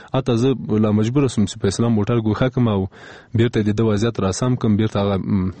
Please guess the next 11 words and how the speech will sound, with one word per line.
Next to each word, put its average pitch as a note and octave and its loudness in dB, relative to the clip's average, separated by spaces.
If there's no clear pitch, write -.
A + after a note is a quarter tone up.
هغه F#2 0
کوم A#2 2
څه A2 -2
چې A#2 -2
په A2+ 0
اسلام A#2 0
ما B2+ 2
سره A#2 -2
و، A2 2
هغه G2+ -2
مهارتونه، G#2+ 0